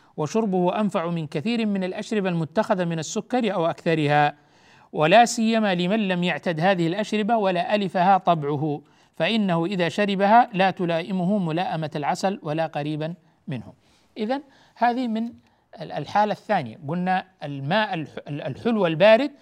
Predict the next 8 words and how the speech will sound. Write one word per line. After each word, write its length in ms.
كان 160
يقصد 380
به 280
الحلو 320
البارد 440
المياه، 640
مياه 440
الآبار 680